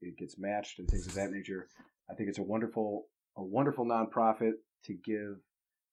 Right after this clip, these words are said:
the ability to learn music to kids who can't necessarily afford the lessons or the instruments. So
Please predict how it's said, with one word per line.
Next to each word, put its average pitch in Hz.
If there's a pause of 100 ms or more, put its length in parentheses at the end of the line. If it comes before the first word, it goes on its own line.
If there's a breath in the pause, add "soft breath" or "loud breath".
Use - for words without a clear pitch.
(120)
the 110
ability 120 (160)
to 95
learn 107
music 101
to 95
kids 98
who 95
can't 92
necessarily 90
afford 87
the 87
lessons 98
or 90
the 87
instruments. -
So 87